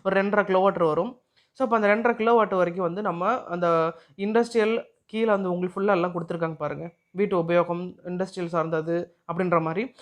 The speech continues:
So, இப்ப அதுல இருந்து இண்டஸ்ட்ரியல் சார்ந்த இதுல நம்ம கொடுத்துட்டு, ஒண்ணுன்னு கொடுத்துட்டு, அந்த இதுல வந்து நம்ம ஒரு ரெண்டரை கிலோவாட் அப்படின்னு கொடுத்துட்றோம்.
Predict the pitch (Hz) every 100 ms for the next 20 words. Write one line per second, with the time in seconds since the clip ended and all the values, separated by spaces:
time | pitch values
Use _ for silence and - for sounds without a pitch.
0 | - - 254 240 233 254 240 220 254 262
1 | 233 220 196 196 180 185 208 185 175 180
2 | 196 180 185 202 185 170 165 185 311 -
3 | _ 175 202 240 226 233 196 202 262 190
4 | 214 226 190 190 196 190 190 180 175 175
5 | 170 165 160 156 247